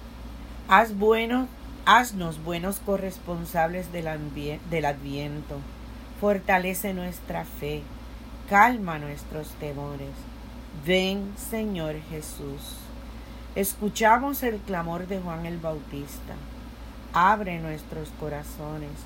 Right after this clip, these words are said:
Danos humildad para arrepentirnos. Ven, Señor Jesús. Permítenos caminar en tu luz. Muéstranos cómo preparar tu camino y cómo enderezar los senderos.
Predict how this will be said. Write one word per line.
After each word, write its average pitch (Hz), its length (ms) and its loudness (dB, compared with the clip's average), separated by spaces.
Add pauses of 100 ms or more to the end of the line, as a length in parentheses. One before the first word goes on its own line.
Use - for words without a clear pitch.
(600)
Danos 233 580 6
humildad 170 600 2 (160)
para 160 300 -4
arrepentirnos. 143 1040 -6 (800)
Ven, 165 480 0 (160)
Señor 160 520 -2 (120)
Jesús. 139 840 -8 (840)
Permítenos 240 680 2 (100)
caminar 175 500 0
en 185 200 -4
tu 160 160 -8
luz. 147 300 -4 (680)
Muéstranos 180 800 -2 (600)
cómo 214 360 6
preparar 165 540 0 (140)
tu 185 100 -6
camino 190 520 -2 (400)
y 190 80 -2
cómo 165 320 0
enderezar 165 640 -2
los 160 240 -4
senderos. 143 720 -6